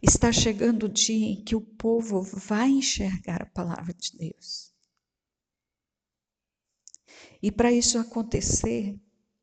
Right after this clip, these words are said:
eu já falei uma vez e vou repetir. A igreja, ela vai ficar sem as suas lideranças.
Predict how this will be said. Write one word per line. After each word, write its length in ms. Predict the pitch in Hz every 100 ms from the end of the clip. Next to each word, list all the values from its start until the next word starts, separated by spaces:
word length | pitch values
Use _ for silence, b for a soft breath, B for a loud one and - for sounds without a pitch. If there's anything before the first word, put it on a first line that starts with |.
| _ -
eu 120 | 190
já 160 | 202 214
falei 340 | 233 220 233
uma 220 | 214 220
vez 520 | 196 196 208 220 226 - _ _ _ _ _ _ _ -
e 40 |
vou 220 | 202 226
repetir. 800 | 214 208 240 - - - 165 165 170 _ _ _ _ _ _ _ _ _ _ _ _ _ _ _ _ - b b b b b _
A 120 | - 233
igreja, 520 | 233 202 220 240 233
ela 140 | 233
vai 180 | 220 226
ficar 460 | 226 220 - - 202
sem 320 | - 277 294
as 140 | 269
suas 340 | - 254 233 -
lideranças. 1120 | 180 185 - 190 165 175 - - - - -